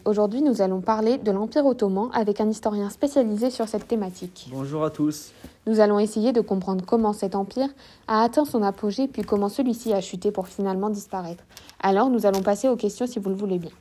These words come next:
Speaker 1: Comment l'Empire ottoman est-il arrivé à une telle emprise territoriale aux alentours du seizième siècle ?
Speaker 2: Alors, l'Empire ottoman a débuté son expansion dans la seconde moitié du quatorzième siècle,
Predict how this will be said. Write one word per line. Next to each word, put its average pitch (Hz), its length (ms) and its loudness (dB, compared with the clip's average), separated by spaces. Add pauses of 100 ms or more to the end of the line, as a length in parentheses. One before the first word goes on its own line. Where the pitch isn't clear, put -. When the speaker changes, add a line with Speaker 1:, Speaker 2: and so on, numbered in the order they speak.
(420)
Speaker 1:
Comment 240 220 4
l'Empire 240 320 2
ottoman 220 440 2
est-il 208 260 0
arrivé 214 260 4
à 226 80 2
une 190 160 0
telle 269 280 4
emprise 208 320 -2
territoriale 240 680 -2 (280)
aux 202 200 2
alentours 208 340 4
du 233 100 2
seizième 220 380 0
siècle ? - 380 -10 (500)
Speaker 2:
Alors, 131 460 -6
l'Empire 131 340 -4
ottoman 147 440 -4
a - 20 -6
débuté 127 480 -6
son 117 180 -12
expansion 131 640 -12
dans 127 100 -8
la 113 80 -10
seconde 143 340 -6
moitié 131 360 -8
du 120 120 -10
quatorzième 127 460 -10
siècle, 98 460 -18